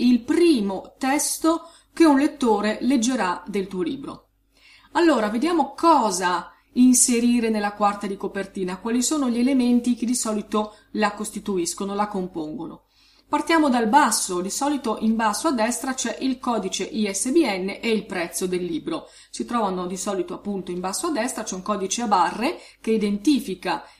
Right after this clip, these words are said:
il codice I S B N del tuo libro, se l'hai acquistato, se l'hai ottenuto, e il prezzo di vendita. Ovviamente parliamo in questo caso della copertina, della quarta di copertina di un libro in formato cartaceo.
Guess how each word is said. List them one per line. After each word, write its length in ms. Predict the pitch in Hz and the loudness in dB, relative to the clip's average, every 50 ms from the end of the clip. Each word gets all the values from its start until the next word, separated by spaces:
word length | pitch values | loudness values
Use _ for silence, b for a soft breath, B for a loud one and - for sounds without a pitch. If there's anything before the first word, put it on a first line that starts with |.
| B B | B B
il 240 | 233 233 214 190 | -2 -2 -2 -2
codice 460 | - - 214 208 185 190 - 196 180 - | -2 -2 -2 -2 -2 -4 -4 -6 -6 0
I 200 | - 247 247 214 | 2 2 2 2
S 180 | 190 - - 202 | 0 -2 -4 -2
B 120 | 180 190 202 | -2 -2 -2
N 360 | 202 196 185 175 175 165 165 | -2 -2 -4 -4 -4 -6 -4
del 180 | 165 180 180 175 | -2 -2 -2 -2
tuo 140 | - 254 262 | -2 -4 -2
libro, 540 | 214 185 180 165 190 214 254 302 - - - _ _ | -2 -4 -4 -4 -2 -2 -2 -2 -4 -10 -20 _ _
se 460 | - - - 214 214 196 175 - - | -2 0 2 2 2 2 0 -4 -6
l'hai 480 | 165 175 185 185 185 190 185 175 165 - | -6 -4 -2 -2 -2 0 0 -2 -2 -4
acquistato, 640 | - - - - 185 - - - 190 190 185 - 160 | -8 -16 -12 -8 -8 -8 -4 0 0 0 0 -2 -6
se 260 | 165 - - 185 180 | -10 -8 -6 -4 -4
l'hai 320 | 175 175 175 175 165 160 - _ _ _ _ _ _ _ _ _ _ _ _ _ _ _ - - - | -4 -4 -4 -4 -6 -6 -8 _ _ _ _ _ _ _ _ _ _ _ _ _ _ _ -18 -18 -10
ottenuto, 680 | - - 277 - 311 320 311 233 190 - 247 285 - B B B B | -10 -10 -2 2 2 4 4 2 0 0 -2 -2 -2 B B B B
e 100 | - 311 | -2 0
il 240 | 339 359 349 370 339 | 0 4 4 2 2
prezzo 500 | - 214 190 160 - - - - 202 208 | 2 0 -4 -4 -4 -4 -4 -4 -4 -2
di 160 | 208 208 240 | 0 -2 0
vendita. 560 | 208 185 160 151 156 160 165 - - 165 151 | 0 0 -2 -2 -4 -6 -6 -4 -4 -6 -4
Ovviamente 440 | 190 208 277 311 240 196 170 - 202 | -2 -2 0 0 0 -2 -4 -8 -6
parliamo 640 | - 294 311 277 240 202 180 185 190 - - - _ _ _ _ _ _ _ _ _ _ _ _ _ _ _ | -4 -2 -2 -2 -2 -2 -2 -4 -6 -8 -10 -16 _ _ _ _ _ _ _ _ _ _ _ _ _ _ _
in 120 | _ 226 214 | _ -4 -2
questo 280 | 220 240 226 - 311 | -2 -2 -2 -2 -2
caso 260 | - 202 185 185 185 196 | 0 0 0 0 -2 -2
della 220 | 180 220 220 226 | -4 -4 -4 -2
copertina, 680 | - 262 247 294 302 262 - - 214 196 190 185 185 B B B B B B B | -4 -4 -2 -2 -2 -4 -2 -4 -4 -2 -2 -4 -6 B B B B B B B
della 200 | - 190 185 190 | -6 -6 -6 -4
quarta 300 | - 294 294 285 247 233 | 0 0 0 2 0 -4
di 80 | 208 220 | -6 -4
copertina 520 | - 285 - 302 269 - 214 202 196 196 | -4 -4 -2 -2 -4 -2 -4 -4 -4 -4
di 140 | 190 226 247 | 0 2 2
un 120 | 240 226 | 2 2
libro 260 | 214 196 180 190 - - | 0 -2 -4 -6 -6 -2
in 120 | - 226 | -2 -2
formato 480 | 220 - 185 180 170 165 160 - 185 175 | -2 -2 -4 -4 -4 -4 -6 -8 -12 -12
cartaceo. 760 | - - 190 - - - - 160 - - - - - - - | -10 -10 -10 -10 -10 -12 -14 -10 -10 -10 -10 -10 -12 -14 -18